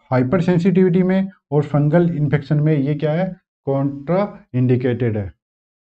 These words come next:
ठीक है, नेक्स्ट, नेक्स्ट मैं बात करता हूँ फ्रूसेमाइड। फ्रूसेमाइड का एक ब्रांड नेम है जो बहुत ज़्यादा फेमस है, वो कौन सा है आपका, Lasix। ठीक है, और ये क्या है, ये है आपका एक लूप डाययूरेटिक।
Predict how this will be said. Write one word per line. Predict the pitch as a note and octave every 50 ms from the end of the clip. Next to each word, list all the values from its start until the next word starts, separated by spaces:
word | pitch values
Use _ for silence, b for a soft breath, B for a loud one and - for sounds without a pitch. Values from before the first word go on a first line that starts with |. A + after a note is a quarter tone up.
| _ _ -
ठीक | F3+ G3 G3 A3
है, | G#3+ G#3 G3+ G#3 - - - _ _ _ _ _ _ _ _ -
नेक्स्ट, | D#3+ F3+ F3 - - - - - _ _ _ _ _ _ _ _ _ _ _ _ _ _ _ _ _ _ -
नेक्स्ट | C#3+ G3+ A3+ A3 G#3+
मैं | G#3 G#3 F3
बात | D#3 D#3 D#3
करता | - D#3+ C#3+ E3 E3
हूँ | E3+ F3+ G3 G3+
फ्रूसेमाइड। | G#3 - - A3 A3+ G#3 G#3+ - A3 F#3 E3+ D#3+ C#3+ C3 A#2+ A2+ A2 - -
फ्रूसेमाइड | - F3 F3+ F3+ F3+ F#3+ F3 E3 E3 E3
का | E3+ F3
एक | E3+ D#3+ C#3+ B2+ A#2+
ब्रांड | C#3+ D3 D#3 D#3 E3 E3+ E3
नेम | D#3+ D#3+ E3 E3 E3
है | D#3+ D3+
जो | C#3+ D#3+
बहुत | D3+ B2+ B2 C#3 D#3
ज़्यादा | C#3+ D#3 D3 D#3+
फेमस | D#3 D3 C#3 C#3+ D3 C#3+ -
है, | D3+
वो | C#3+ C#3+
कौन | C#3+ D3+ D3+
सा | D3 E3 D#3
है | C#3 D3+
आपका, | D#3+ D3 C#3 - - F3+ F#3 F#3 F3+ b b b b _ _ -
Lasix। | C#3 D3+ E3 D#3+ - - - F3+ F3+ F3 - - - _ _ _ _ _ _ _ _ _ _ -
ठीक | E3 E3 E3+
है, | G3+ G3+ G3 G3 - - _ -
और | C#3+ C#3+ C#3+
ये | C#3+ F3 G#3 G3+
क्या | - A3 G#3 G3+
है, | F3+ F3+ G3 G3 F#3
ये | B2 A2+ A2+ A#2+ D#3 G3 G#3+
है | G3 E3 F3+ F#3+ F#3 F3+
आपका | C#3+ C#3 C#3 - _ - D#3
एक | C#3 D#3+ F3+ F3 -
लूप | A#2+ A#2+ A#2+ B2+ D3 E3+ F#3 G3 F3 F3 - B2+
डाययूरेटिक। | A#2+ B2 B2 B2 A#2 A2 A#2+ A#2 A#2 A#2 -